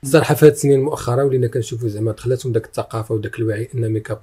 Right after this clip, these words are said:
ارتيست يماكيلهم، ما بقينا، ما بقيناش كنلقاو داك الاحتكاك زعما لا راجل ولا ماشي راجل.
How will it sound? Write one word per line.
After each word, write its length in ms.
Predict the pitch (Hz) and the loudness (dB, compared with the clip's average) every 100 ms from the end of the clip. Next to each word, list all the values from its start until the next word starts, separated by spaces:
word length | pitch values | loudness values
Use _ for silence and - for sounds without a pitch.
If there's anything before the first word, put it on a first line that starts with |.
| - | -8
ارتيست 380 | 104 - - | -8 -10 -10
يماكيلهم، 560 | 104 101 - 101 127 156 | -8 -8 -8 -4 0 0
ما 120 | 143 | -2
بقينا، 320 | 131 127 143 151 | -4 -4 -4 -4
ما 180 | 131 | -4
بقيناش 300 | 117 131 151 | -4 -4 -4
كنلقاو 800 | - 123 113 107 107 104 104 113 | -4 -4 -4 -4 -6 -8 -8 -4
داك 240 | 104 110 113 | -4 -4 -4
الاحتكاك 720 | 95 - - 113 - 107 95 | -6 -8 -8 -4 -2 -4 -6
زعما 480 | 95 101 104 98 | -8 -6 -6 -6
لا 340 | 95 95 98 98 | -8 -8 -6 -6
راجل 300 | 92 - 98 | -8 -10 -10
ولا 120 | 95 | -10
ماشي 220 | 95 - | -10 -10
راجل. 340 | 98 98 139 | -8 -4 -4